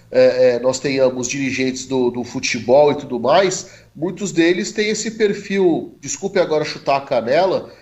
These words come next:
é, bolsonarista, né, de, é, é, querer, é, manter tradições, de querer, é, é, se arvorar de uma série de, é, mandamentos morais e tudo mais, mas na hora de praticar não praticam, né?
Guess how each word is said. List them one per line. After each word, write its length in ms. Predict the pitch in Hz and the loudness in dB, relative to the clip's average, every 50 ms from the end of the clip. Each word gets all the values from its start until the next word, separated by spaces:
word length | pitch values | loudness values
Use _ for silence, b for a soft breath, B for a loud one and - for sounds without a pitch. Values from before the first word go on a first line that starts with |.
| B B B | B B B
é, 200 | 127 131 135 135 | 0 2 2 2
bolsonarista, 1000 | 131 - 160 160 156 - - 185 190 220 214 196 196 202 202 165 - - 147 131 | 0 -2 -4 -4 -4 -4 -4 -2 0 0 0 0 -2 -4 -6 -6 -6 -6 -4 -4
né, 220 | 131 143 143 135 | -2 -2 -4 -4
de, 400 | 120 - 127 127 123 113 B B B B B - | -4 -6 -6 -4 -4 -6 B B B B B -4
é, 680 | 120 123 123 123 120 120 120 117 117 123 120 120 117 | -2 0 0 0 0 0 -2 -2 -4 -4 -4 -2 -4
é, 20 | 117 | -6
querer, 800 | 120 - - 143 139 139 139 143 139 131 117 - - - - _ _ - | -8 -8 -6 -4 -2 0 0 2 2 0 0 -2 -8 -16 -20 _ _ -8
é, 320 | - 120 120 117 117 117 | -4 -2 -2 -2 -2 -2
manter 720 | 113 127 143 143 139 139 139 - 143 139 139 131 127 131 | -2 0 0 0 0 -2 -6 -4 -2 0 2 0 0 0
tradições, 1120 | - 131 127 127 123 123 117 - - - - 127 139 156 185 202 202 190 180 165 143 127 - | 0 0 0 0 -2 -6 -6 -6 -6 -4 -4 -2 0 2 4 4 4 2 0 0 -2 -4 -6
de 140 | - 135 127 | -8 -10 -12
querer, 880 | - - 139 139 131 131 135 135 131 123 120 113 110 - - - _ _ _ | -10 -8 -6 -4 -4 -2 -2 0 0 0 0 -2 -4 -8 -16 -20 _ _ _
é, 400 | - 123 123 117 113 123 123 120 | -2 -2 0 0 2 2 2 2
é, 20 | |
se 260 | 120 - - - 143 | 0 -4 -6 0 2
arvorar 680 | 143 147 160 160 - 147 151 139 127 120 123 143 160 170 | 2 2 2 2 0 0 0 2 2 2 2 2 2 2
de 100 | 156 - | 0 -4
uma 200 | 151 135 135 135 | -6 -4 -4 -4
série 320 | 131 - - 151 147 143 143 | -4 -4 -4 -4 -4 -4 -8
de, 480 | 139 139 131 135 131 123 120 104 87 B B B B | -8 -8 -6 -4 -2 -2 -4 -4 -6 B B B B
é, 140 | - 120 123 | -2 -2 -2
mandamentos 880 | 123 127 143 147 143 143 131 120 120 123 139 147 151 151 151 - 139 120 | 0 2 0 2 4 4 2 2 2 0 -4 -4 -4 -6 -8 -8 -8 -8
morais 680 | 123 135 135 131 123 123 120 123 143 170 180 170 156 139 | -4 0 2 4 4 4 4 4 4 4 2 0 -2 -4
e 80 | 135 | -8
tudo 260 | - - 143 135 156 156 | -8 -8 -6 -6 -6 -2
mais, 340 | 143 135 139 160 185 185 185 | 0 0 2 2 0 0 -2
mas 200 | 185 190 185 180 | -4 -4 -4 0
na 220 | 190 180 170 165 | 0 2 2 4
hora 260 | 156 156 160 160 160 | 2 2 0 0 -2
de 100 | 156 151 | -6 -6
praticar 480 | - - 160 151 156 - - - 160 160 | -4 -2 -2 -2 -2 -6 -4 0 0 0
não 140 | 165 180 180 | 2 0 0
praticam, 680 | 185 202 202 196 - - - 160 139 - - 123 113 | 2 2 0 0 0 -6 -6 -6 -8 -6 -6 -6 -4
né? 200 | 113 123 127 | -2 -2 -2